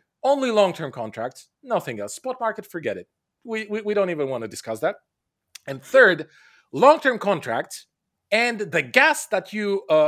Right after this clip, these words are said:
uh, uh, that you accumulate through the purchases via those long-term contracts from us,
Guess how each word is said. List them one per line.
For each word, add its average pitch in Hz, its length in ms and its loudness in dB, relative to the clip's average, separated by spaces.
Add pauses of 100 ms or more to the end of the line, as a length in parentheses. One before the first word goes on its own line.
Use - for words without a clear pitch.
(120)
uh, 175 40 0
uh, 151 640 0
that 143 200 -8
you 165 80 -4
accumulate 160 720 -4 (300)
through 202 580 -6 (160)
the 147 120 -10
purchases 151 800 -4 (460)
via 196 360 2
those 143 260 -4
long-term 127 360 -8
contracts 117 420 -14
from 117 200 -12
us, 208 200 -6